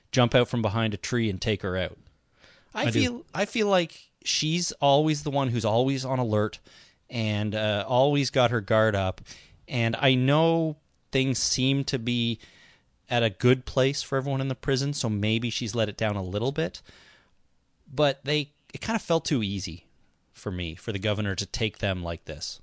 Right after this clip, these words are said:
Speaker 2: I don't think so. I, I think that, uh, Michonne has let her guard down because of a number of specific things. One, she's only been fighting walkers for the last four or five months, and they're slow and loud and easily identifiable and don't sneak up behind you,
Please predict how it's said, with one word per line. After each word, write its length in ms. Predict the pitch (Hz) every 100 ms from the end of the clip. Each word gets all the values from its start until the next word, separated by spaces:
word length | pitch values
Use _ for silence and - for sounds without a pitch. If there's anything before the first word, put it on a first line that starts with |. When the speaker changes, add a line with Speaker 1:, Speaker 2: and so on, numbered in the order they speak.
| - _ _ _
Speaker 2:
I 60 | 143
don't 120 | 120
think 160 | 107 95
so. 180 | 67 - _ _ -
I, 60 |
I 220 | 147 175
think 260 | 135 160 143
that, 260 | 151 143 143
uh, 180 | 127 120
Michonne 400 | 120 - 127 120
has 240 | 131 139
let 220 | 147 143
her 80 | 156
guard 260 | 135 135 135
down 260 | 135 175 - - - _ -
because 240 | 117 120
of 80 | 120
a 40 |
number 340 | 117 120 123 117
of 100 | 110
specific 500 | - 117 - 113 98
things. 340 | 117 98 82
One, 360 | 104 127 131 131
she's 260 | - 127
only 240 | 127 151 151
been 160 | 131 120
fighting 280 | 120 117
walkers 480 | 110 107 104 - -
for 80 | -
the 80 | 104
last 340 | 104 104 -
four 280 | - 113 107
or 40 |
five 300 | - 104 95
months, 320 | 95 92 - - _ - - - -
and 180 | 110 104
they're 120 | 110
slow 480 | 107 - 127 123 131
and 180 | - 110
loud 600 | 98 98 101 107 107 120 -
and 500 | 101 101 101 101 -
easily 400 | 127 120 120 113
identifiable 920 | 110 104 104 - 104 104 104 101 104
and 220 | 92 92
don't 200 | 95 120
sneak 340 | - - 139 -
up 160 | 135
behind 340 | - 117 113 107
you, 180 | 104